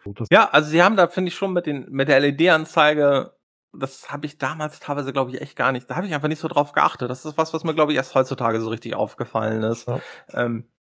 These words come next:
Speaker 2: ja, haben sie halt schon ein bisschen was gemacht, ein bisschen rumgespielt und, ja. Das macht auch, glaub ich, also, ja, das macht auch den Charme aus, wenn man's damals nicht gespielt hat, ist aber, weiß ich nicht, muss man's, glaub ich, heutzutage nicht unbedingt noch mal erleben.
Speaker 1: Wie gesagt, das ist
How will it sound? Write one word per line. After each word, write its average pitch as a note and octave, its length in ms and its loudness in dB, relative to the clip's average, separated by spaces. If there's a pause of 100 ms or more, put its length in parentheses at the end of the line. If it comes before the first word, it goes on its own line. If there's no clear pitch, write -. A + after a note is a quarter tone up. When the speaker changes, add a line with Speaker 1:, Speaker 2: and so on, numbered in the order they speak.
(120)
Speaker 2:
ja, - 200 -18
haben - 420 -2
sie G3 80 6
halt D3 160 4
schon F#3+ 160 0
ein F3+ 60 -2
bisschen D#3+ 240 -2
was C#3 160 0
gemacht, C3 280 0
ein C3 40 -8
bisschen A#2+ 220 -6
rumgespielt B2+ 640 -4
und, A2+ 320 -12
ja. A#2+ 200 -6 (380)
Das D3 180 -2
macht F#3 240 0
auch, D3+ 160 -4
glaub D3+ 200 6
ich, C#3+ 180 -2
also, C3+ 280 -4
ja, A2 220 -2 (380)
das C#3 180 -6
macht F3+ 160 2
auch D3 100 -2
den C#3 160 -6
Charme F3 320 4
aus, D#3 360 2 (600)
wenn C#3+ 140 2
man's D3 240 -2
damals D3 340 -2
nicht D3 140 -10
gespielt D3 380 -6
hat, C3+ 160 0
ist A#2+ 120 -14
aber, A2+ 360 -2
weiß A2 200 -8
ich A2 120 -12
nicht, - 260 -16 (400)
muss D3 240 0
man's, B2+ 240 -2
glaub A2 200 -4
ich, - 100 -12
heutzutage A2 500 -10
nicht A2 300 -16
unbedingt A2+ 340 -10
noch A2 140 -14
mal G2+ 180 -12
erleben. A2 480 -14
Speaker 1:
Wie A#2 100 -12
gesagt, G#2 360 -2
das G#2+ 160 -8
ist - 340 -8